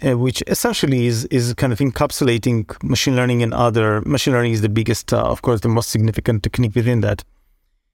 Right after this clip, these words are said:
It went from a situation that we aspired to try and solve a problem which are matching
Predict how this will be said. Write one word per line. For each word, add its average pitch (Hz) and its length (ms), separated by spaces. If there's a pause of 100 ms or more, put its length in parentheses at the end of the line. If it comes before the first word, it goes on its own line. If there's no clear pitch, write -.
(320)
It 151 220
went 170 340
from 160 280
a 143 40
situation 151 580
that 143 200
we - 120
aspired 120 840 (1120)
to 143 200
try 151 400
and 143 120
solve 143 280
a 127 80
problem 135 520
which 117 220
are 127 120
matching 117 640